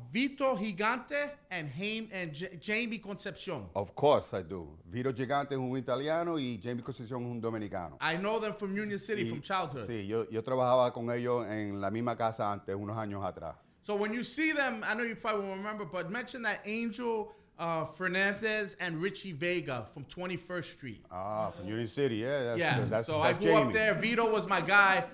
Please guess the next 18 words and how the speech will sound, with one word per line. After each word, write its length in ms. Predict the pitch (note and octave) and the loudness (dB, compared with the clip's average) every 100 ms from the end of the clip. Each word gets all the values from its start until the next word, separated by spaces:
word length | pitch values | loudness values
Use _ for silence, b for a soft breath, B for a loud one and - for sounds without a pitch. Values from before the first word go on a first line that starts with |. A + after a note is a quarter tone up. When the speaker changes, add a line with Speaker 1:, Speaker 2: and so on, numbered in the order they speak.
| b b - | b b -4
Speaker 1:
and 200 | F3 E3+ | 0 2
these 200 | E3 A#3 | 2 0
guys 200 | C#4 B3+ | 4 4
have 120 | G#3 G3+ | 4 2
been 100 | G#3 | 2
firemen 440 | G#3+ G#3+ G3+ F3+ | 4 4 4 0
forever. 360 | - F3 F3+ A2 | 0 0 2 0
So 180 | A2+ C#3+ | 2 6
Speaker 2:
Yeah, 80 | D#3+ | 8
yeah, 80 | |
yeah. 240 | E3 F3 D#3 G2 - | 6 6 2 -2 -8
Speaker 1:
when 160 | D3+ E3 | 0 2
I 80 | |
saw 220 | E3 G#3+ G#3 | 2 2 2
you 140 | G3 | 2
were 80 | F3+ | 0
here, 240 | E3+ F#3 | 2 2
I, 180 | E3 D3 | 4 2